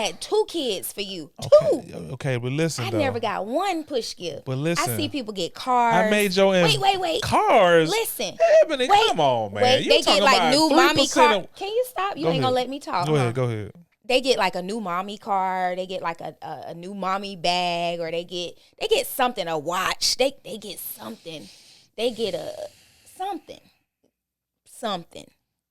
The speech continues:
Speaker 1: I didn't get no push gift, and I really feel a way,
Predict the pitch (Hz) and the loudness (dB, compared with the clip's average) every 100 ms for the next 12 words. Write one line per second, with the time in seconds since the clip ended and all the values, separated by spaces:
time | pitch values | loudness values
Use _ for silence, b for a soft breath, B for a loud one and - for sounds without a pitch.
0 | _ _ _ - 370 254 220 185 170 170 | _ _ _ -10 -8 -8 -6 -6 -8 -10
1 | 196 185 - 151 - 196 262 190 233 254 | -12 -14 -10 -12 -12 -10 -10 -6 -4 -4
2 | 247 269 381 339 254 392 269 208 | -6 -8 -6 -6 -6 -4 -6 -8